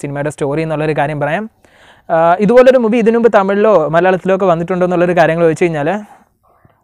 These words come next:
നമുക്ക് പ്യുവറായിട്ടൊരു സിനിമ എന്ന് പറഞ്ഞ് എടുത്ത് പറയാൻ പറ്റില്ല. But എങ്കിലും ഈ കൺസെപ്റ്റ് പല സിനിമകളിലും അവർ എക്സിക്യൂട്ട് ചെയ്യാൻ ശ്രമിച്ചിട്ടുണ്ട്. But അതിൽ വളരെ വലിയ രീതിയിൽ അവർക്ക് എക്സിക്യൂഷനിൽ വളരെ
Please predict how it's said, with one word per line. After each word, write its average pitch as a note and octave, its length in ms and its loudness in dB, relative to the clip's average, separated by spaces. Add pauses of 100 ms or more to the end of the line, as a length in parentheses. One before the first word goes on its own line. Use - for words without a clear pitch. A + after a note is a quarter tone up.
(220)
നമുക്ക് E3+ 240 -2 (180)
പ്യുവറായിട്ടൊരു A#3+ 680 4
സിനിമ G3+ 140 -4 (100)
എന്ന് G#3+ 100 -2
പറഞ്ഞ് G3 180 -2
എടുത്ത് F3+ 200 -6
പറയാൻ D#3 220 2
പറ്റില്ല. D3 300 -2
But F3+ 140 0
എങ്കിലും A3 220 0 (280)
ഈ A#3+ 120 0
കൺസെപ്റ്റ് A3+ 440 2
പല G3 160 2
സിനിമകളിലും G#3+ 400 0
അവർ G3+ 160 0
എക്സിക്യൂട്ട് F#3 340 -4
ചെയ്യാൻ G3 180 0
ശ്രമിച്ചിട്ടുണ്ട്. E3 520 -4 (420)
But G3+ 160 2
അതിൽ A3+ 180 2 (100)
വളരെ G#3+ 260 4
വലിയ G#3+ 200 2
രീതിയിൽ G#3+ 240 0
അവർക്ക് F#3 200 0 (200)
എക്സിക്യൂഷനിൽ A3 580 -2
വളരെ F3+ 200 2